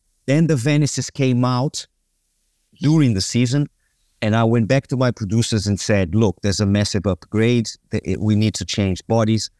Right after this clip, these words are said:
"Well, I don't think we can, uh, financially, because we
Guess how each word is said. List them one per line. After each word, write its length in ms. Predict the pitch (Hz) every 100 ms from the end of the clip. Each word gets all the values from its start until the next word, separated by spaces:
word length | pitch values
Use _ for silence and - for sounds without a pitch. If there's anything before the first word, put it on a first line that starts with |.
| _ _ _ _ -
"Well, 300 | 113 104 - -
I 100 | 110
don't 160 | 123 117
think 180 | 123
we 80 | 113
can, 440 | - 120 107 67 - _ _ _ _ _ -
uh, 320 | 101 98 95
financially, 760 | - 113 110 101 82 - 64 - -
because 420 | 101 113 98 -
we 320 | 104 113 117